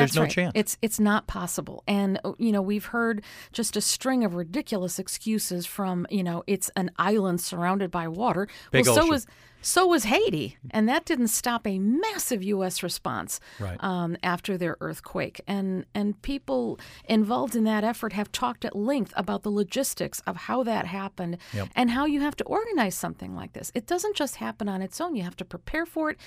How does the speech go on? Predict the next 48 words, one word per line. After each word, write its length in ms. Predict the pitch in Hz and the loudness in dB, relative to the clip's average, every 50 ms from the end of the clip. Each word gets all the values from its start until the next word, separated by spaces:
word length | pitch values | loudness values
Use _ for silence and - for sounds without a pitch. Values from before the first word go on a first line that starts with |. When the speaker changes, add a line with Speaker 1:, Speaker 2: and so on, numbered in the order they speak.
| - - | -16 -6
Speaker 1:
You 100 | - 202 | -4 -2
have 120 | 202 202 - | -2 -2 -4
to 80 | - | -4
do 120 | 175 208 185 | -2 -2 -2
advance 480 | 175 175 180 226 247 269 277 - - | -2 -2 0 0 0 0 0 -2 -4
work, 220 | 262 247 240 240 - - - - - - - - - - | -4 -4 -4 -4 -8 -12 -20 -20 -20 -20 -20 -18 -8 2
none 260 | - 220 269 381 381 | 4 6 6 8 6
of 80 | 359 233 | 4 2
which 220 | 208 196 - - | 0 0 0 0
was 160 | 202 190 175 - | -2 -2 -2 -2
done, 320 | - 185 170 170 175 - | -2 -2 0 0 -2 -4
apparently. 680 | - 180 - - 180 156 156 - - 160 190 220 208 - | -6 -8 -4 -4 -4 -4 -4 -4 -6 -4 -6 -6 -6 -6
Um, 600 | - 196 185 180 180 175 170 165 165 165 160 202 - _ _ _ _ _ - | -4 -4 -4 -2 -2 -4 -4 -4 -6 -6 -8 -10 -12 _ _ _ _ _ -6
you 120 | - 208 | -2 -2
know, 200 | 190 185 208 - - - - - _ - | 0 0 -2 -4 -8 -14 -20 -20 _ -2
this 200 | - 240 233 - | -2 0 0 0
was 140 | 254 240 - | -2 -4 -4
forecast 560 | - - 233 240 - - 226 226 214 - - | -4 -4 -4 -4 -2 -4 -4 -4 -4 -4 -4
for 140 | - 196 175 | -6 -4 -2
days 260 | 190 208 269 262 - | 0 0 0 0 0
and 100 | 247 208 | 0 0
days. 380 | 160 151 135 165 202 - - _ _ _ - - - - - _ _ - | 0 0 -4 -4 -6 -8 -10 _ _ _ -20 -20 -20 -20 -20 _ _ -4
They 100 | 190 190 | -2 0
had 200 | 196 226 240 214 | 0 0 -2 -2
time 280 | - - 208 196 202 208 | -2 0 0 0 0 0
to 100 | - 202 | -2 -4
figure 300 | - - 202 190 196 185 | -2 -2 -2 0 0 -2
out 60 | - | 0
what 140 | 185 185 185 | -2 -2 -2
they 120 | 185 180 | -2 -2
wanted 300 | 170 175 170 170 180 180 - | -2 -2 -2 -4 -4 -6 -6
to 60 | 190 | -4
do. 160 | 180 240 269 | -2 0 0
Instead, 320 | 277 254 - - 277 285 247 | 0 0 0 -2 -2 -2 -2
you 60 | 254 | 0
have 140 | 220 226 180 | 0 0 -2
the 80 | 180 175 | -2 -6
fema 340 | - - 381 415 427 311 208 | -6 -2 -2 0 2 2 2
director 540 | - 180 156 151 147 - - - 208 247 254 - - - - - - - - | 2 2 -2 -2 -4 -6 -4 -4 -4 -4 -6 -8 -16 -18 -18 -18 -18 -12 -2
coming 300 | - 311 339 330 285 247 | 0 2 2 4 4 4
on 100 | 233 220 214 | 4 4 4
national 380 | 214 254 254 - - 254 233 208 | 2 2 0 -2 -2 -4 -4 -4
television 460 | - 247 294 339 285 247 208 226 220 | -4 -4 -2 -2 0 0 0 2 2
and 120 | 220 226 214 | 2 0 0
saying, 260 | - 240 233 226 220 | 0 0 0 2 2
"We've 220 | 254 320 330 - - | 4 4 2 2 0
tuned 340 | - - 320 311 294 254 226 | -2 0 2 2 4 4 2
out, 380 | 233 240 226 170 - - - | 2 2 0 -2 -4 -6 -12